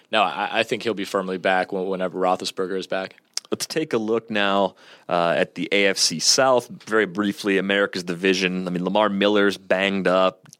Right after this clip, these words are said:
Speaker 2: not really doing a lot more they did in Miami. He's just getting more volume.
Speaker 1: Mm-hmm.
Speaker 2: Efficiency looks exactly the same. DeAndre Hopkins seems broken. Couldn't go off against the Lions team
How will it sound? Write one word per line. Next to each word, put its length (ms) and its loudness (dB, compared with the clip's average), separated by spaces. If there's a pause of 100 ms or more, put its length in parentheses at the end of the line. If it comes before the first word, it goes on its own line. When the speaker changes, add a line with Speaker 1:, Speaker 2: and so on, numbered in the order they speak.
(180)
Speaker 2:
not 200 0
really 180 0
doing 280 0
a 80 0
lot 300 2
more 240 2
they 80 -2
did 100 -2
in 80 -4
Miami. 380 0
He's 60 -2
just 120 -6
getting 160 -2
more 160 0
volume. 600 0
Speaker 1:
Mm-hmm. 160 -16 (140)
Speaker 2:
Efficiency 520 -4
looks 240 -2
exactly 400 -4
the 80 -8
same. 420 0
DeAndre 380 0
Hopkins 720 -2 (120)
seems 320 0
broken. 640 -2
Couldn't 280 -2
go 180 2
off 180 0
against 220 -4
the 80 0
Lions 460 0
team 340 -2